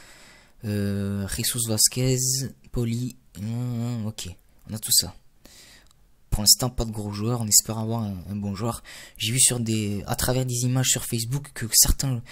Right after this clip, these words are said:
certaines personnes, bon, une personne en particulier a réussi à avoir, euh, Marco Reus, déjà sur des packs de démarrage, ce qui est assez énorme. Marco Reus sur les tout premiers packs, c'est, <laughs> c'est un truc de ouf.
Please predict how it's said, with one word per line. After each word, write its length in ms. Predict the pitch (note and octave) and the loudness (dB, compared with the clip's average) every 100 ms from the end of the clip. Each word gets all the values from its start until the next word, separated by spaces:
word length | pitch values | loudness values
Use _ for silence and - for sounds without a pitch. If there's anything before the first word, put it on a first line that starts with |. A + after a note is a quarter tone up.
| - - - | -18 -18 -4
certaines 400 | - - - C#3 | 2 2 2 -2
personnes, 400 | C3+ C3 C#3+ C#3 | 0 2 2 0
bon, 80 | G#2 | -2
une 180 | G#2 D#3+ | 0 0
personne 340 | - - D3 | 2 4 4
en 60 | C3+ | 2
particulier 460 | - - - - | -4 -6 -8 -2
a 60 | C#3+ | 0
réussi 260 | A#2 - C3 | 4 4 4
à 40 | |
avoir, 200 | C3 A#2+ | 2 0
euh, 140 | G2+ | -2
Marco 340 | G#2+ C#3+ - B2+ | 0 -2 0 0
Reus, 400 | G#2+ C#3+ - - - - - | 0 2 2 0 -6 -16 -2
déjà 100 | A#2 | 2
sur 160 | B2 | 2
des 80 | A#2+ | 0
packs 140 | - A#2+ | -4 -4
de 60 | |
démarrage, 560 | A#2 A2 G2 G2+ B2+ - - - | -2 -2 -2 -4 -6 -8 -14 -6
ce 80 | - | 0
qui 120 | C#3+ | 6
est 20 | |
assez 200 | B2+ - | 6 6
énorme. 320 | B2 G#2+ A#2+ A#2 - - _ - - - - | 4 0 -4 -8 -16 -20 _ -20 -20 -14 -2
Marco 320 | G#2+ - B2+ | 0 2 0
Reus 180 | B2 C3+ | 2 4
sur 480 | - - B2 A#2 A2 | 6 6 4 2 0
les 120 | A2+ | -2
tout 160 | - | -4
premiers 260 | C3+ - A#2 | -4 -4 -2
packs, 240 | - C3 | -2 2
c'est, 420 | - - F2 E2 - - - - - - - - - - - - - | 2 0 -4 -10 -12 -18 -20 -20 -20 -20 -20 -20 -20 -20 -20 -20 6
<laughs> 100 | - - - - - - - | 12 12 12 12 -8 -10 0
c'est 80 | |
un 40 | B2+ | 2
truc 180 | - C3 | 2 2
de 80 | |
ouf. 360 | G#2+ F#2+ - - | 0 -2 -6 -8